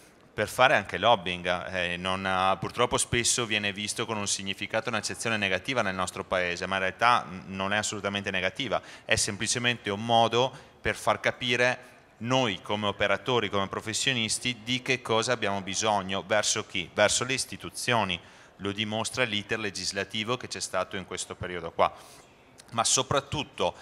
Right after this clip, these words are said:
quello che si sta verificando in associazione,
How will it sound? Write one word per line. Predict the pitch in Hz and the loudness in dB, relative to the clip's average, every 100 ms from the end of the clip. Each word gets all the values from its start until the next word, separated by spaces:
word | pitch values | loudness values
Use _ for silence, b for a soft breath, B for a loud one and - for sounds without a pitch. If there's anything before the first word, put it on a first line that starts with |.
| B B | B B
quello | 117 113 | 0 2
che | 117 | 2
si | 110 104 | -2 0
sta | - 139 143 | 2 6 6
verificando | 120 98 - 90 107 104 95 90 87 87 85 | 6 0 -4 -4 2 4 4 2 2 2 0
in | 110 104 | -4 -2
associazione, | 92 - - 101 - 104 92 90 82 - | 0 -2 -2 -4 -4 0 2 2 -2 -8